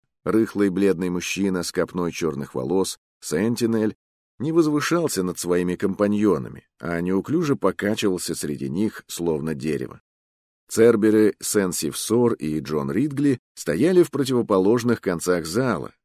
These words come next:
каждый в окружении своей свиты. Либертарианский демагог-подстрекатель Хан Фреджер потягивал чай рядом со строптивым программистом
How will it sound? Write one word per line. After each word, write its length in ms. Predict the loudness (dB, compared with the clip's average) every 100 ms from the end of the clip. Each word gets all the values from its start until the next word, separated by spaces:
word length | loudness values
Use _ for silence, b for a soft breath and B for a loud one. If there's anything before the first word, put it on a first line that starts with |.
| -4
каждый 380 | 0 0 2 0
в 60 |
окружении 560 | 0 -2 -4 -2 -2 -2
своей 380 | -2 -4 -4 -6
свиты. 460 | -6 -8 -8 -14 -20 _ _ _ -2
Либертарианский 880 | 2 4 4 4 4 4 2 0 0
демагог-подстрекатель 1400 | 2 2 4 2 2 -2 -4 -4 -4 0 0 2 0 -2
Хан 360 | -8 -6 -4 -4
Фреджер 600 | -4 0 0 0 -2 -4 _ _ -8
потягивал 580 | -6 -2 0 2 2
чай 400 | 0 0 0 2
рядом 320 | 2 2 0 -2
со 140 | -2
строптивым 640 | -4 -4 -6 -4 -2 -2
программистом 760 | -2 -6 -4 -4 -4 -2 -2 -2